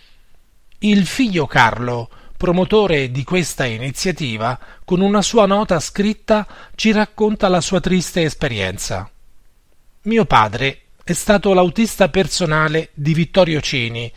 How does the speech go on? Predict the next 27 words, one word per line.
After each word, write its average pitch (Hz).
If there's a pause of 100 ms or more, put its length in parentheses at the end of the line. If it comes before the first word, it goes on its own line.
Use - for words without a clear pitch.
(280)
e 165
della 190
moglie 131
Lida 180
Borrelli, 104 (500)
la 120
celebre 135
attrice 151
del 127
cinema 131
muto. 107 (960)
Sui 208
rapporti 190
dei 165
Cini 117
con 147
la 147
città 180
di 147
Monselice 135 (360)
poco 131
si -
è 135
scritto 147
di 135
positivo, 131
anzi, 131